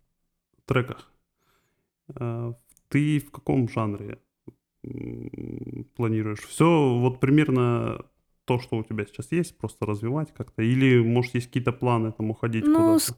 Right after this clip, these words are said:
Speaker 2: скорее всего, пока да. Может быть, я потом найду интересный для себя новый жанр, но я не знаю. Пока вот так. Плюс недавно я попробовала записать вокал для аранжировки в стиле лоу-фай,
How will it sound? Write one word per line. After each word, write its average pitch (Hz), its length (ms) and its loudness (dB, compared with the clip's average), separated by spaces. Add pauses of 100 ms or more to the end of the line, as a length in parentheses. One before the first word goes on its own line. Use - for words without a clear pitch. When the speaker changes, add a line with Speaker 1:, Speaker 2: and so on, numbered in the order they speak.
(120)
Speaker 2:
скорее 311 600 4
всего, 294 1080 4
пока 320 540 4
да. 214 560 4
Может 294 540 8
быть, 254 200 6
я 254 80 4
потом 254 280 4
найду 254 260 6
интересный 254 600 6
для 220 100 2
себя 233 260 2
новый 233 220 4
жанр, 214 380 4 (120)
но 254 640 6 (140)
я 262 180 6
не 262 140 6
знаю. 214 560 2
Пока 254 260 4
вот 277 180 4
так. 202 280 0 (320)
Плюс 277 260 6
недавно 277 360 6
я 254 60 6
попробовала 233 680 4
записать 233 400 0
вокал 233 420 2
для 220 440 4
аранжировки 233 680 2
в - 60 -16
стиле 220 280 2
лоу-фай, 247 680 4